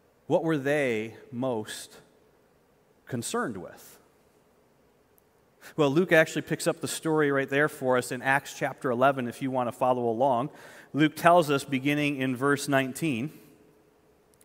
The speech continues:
that those who had been scattered by the persecution in connection with Stephen,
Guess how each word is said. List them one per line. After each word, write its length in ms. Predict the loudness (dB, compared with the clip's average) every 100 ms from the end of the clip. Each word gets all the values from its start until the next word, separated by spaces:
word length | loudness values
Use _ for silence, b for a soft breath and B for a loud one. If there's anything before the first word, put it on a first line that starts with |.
| B B B
that 160 | 6 8
those 260 | 8 8
who 80 | 6
had 100 | 4
been 140 | 4 2
scattered 560 | 0 4 6 6 6
by 140 | 6 6
the 100 | 4
persecution 880 | 2 0 0 -6 -2 -2 0 0
in 120 | 0
connection 560 | -2 0 -2 -2 -4 -2
with 140 | -2
Stephen, 460 | -4 -6 -6 -4 -6